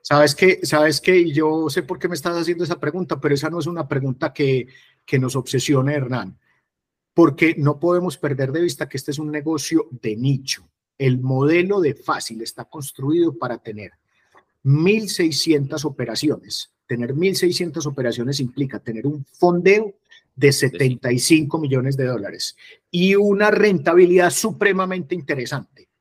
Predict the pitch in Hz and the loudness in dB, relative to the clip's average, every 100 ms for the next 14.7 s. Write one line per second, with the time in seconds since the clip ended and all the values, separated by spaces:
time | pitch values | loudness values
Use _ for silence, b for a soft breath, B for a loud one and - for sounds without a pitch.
0 | _ 202 180 147 208 196 214 214 208 196 | _ 4 4 4 0 0 0 -2 -6 -6
1 | 175 143 135 151 151 160 170 151 170 170 | -4 -4 -6 -4 -4 -2 -6 -6 -6 -4
2 | 160 160 139 - _ - 143 135 127 123 | -2 -4 -6 -14 _ -6 -4 -4 -4 -8
3 | 131 135 143 139 101 - - B B B | -8 -8 -10 -10 -10 -14 -20 B B B
4 | B - 165 160 156 139 180 185 185 196 | B 0 4 4 2 0 0 0 -2 -4
5 | 143 165 143 180 - 160 147 151 170 - | -4 -6 -6 -8 -8 -4 -2 -4 -6 -4
6 | 143 135 151 165 139 127 - 175 180 175 | -4 -2 -2 -2 -4 -6 -2 0 2 0
7 | 107 - - b b b - 127 123 131 | -6 -12 -20 b b b -4 -4 -4 -4
8 | 135 135 196 196 175 185 175 - 180 185 | -2 -2 2 2 2 0 0 0 2 4
9 | 151 117 135 143 135 - 131 127 131 135 | 2 -2 -8 -8 -8 -6 -6 -6 -8 -4
10 | 160 - 180 165 151 - b b - 156 | -4 -2 -2 -2 -6 -8 b b -6 -2
11 | 147 - - 151 156 135 120 139 117 113 | -2 -4 -8 -6 -4 -6 -6 -6 -8 -8
12 | 147 143 147 143 147 165 151 160 160 156 | -8 -6 -6 -8 -8 -6 -6 -8 -10 -10
13 | 147 160 170 - 165 147 139 - 117 120 | -6 -6 -6 -4 -2 0 -2 -4 -4 -4
14 | 135 139 135 131 110 - | -4 -2 -2 -2 -6 -10